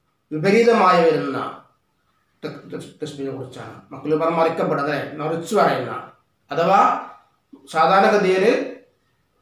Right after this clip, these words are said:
മുശബ്ബഹ് ബിഹിയിലാണ് വജ്ഹു സബബ് കൂടുതൽ ഉണ്ടാവുക.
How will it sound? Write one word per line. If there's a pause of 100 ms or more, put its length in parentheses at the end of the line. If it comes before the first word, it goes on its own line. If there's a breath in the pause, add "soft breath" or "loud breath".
മുശബ്ബഹ്
ബിഹിയിലാണ് (1400)
വജ്ഹു
സബബ്
കൂടുതൽ
ഉണ്ടാവുക.